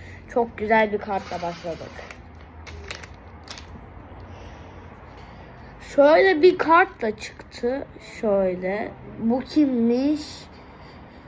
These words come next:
Adını şöyle bakın. Okuyamadım. Uy!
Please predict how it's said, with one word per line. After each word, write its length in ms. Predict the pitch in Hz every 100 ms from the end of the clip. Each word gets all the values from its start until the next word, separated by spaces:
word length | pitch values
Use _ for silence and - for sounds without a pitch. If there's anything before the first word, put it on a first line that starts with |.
| - - - - - - - - - - - - - - - - - - - - - -
Adını 480 | 254 233 269 285
şöyle 460 | 294 285 269 269 247
bakın. 520 | 269 269 240 226 262 - -
Okuyamadım. 800 | 196 - 240 220 185 - 107 127 - - - - - - - - - - - - - - - - 156 - - - - - - - - - - - - - -
Uy! 1900 | 311 359 359 349 339 330 330 320 311 311 302 294 285 285 269 262 254 233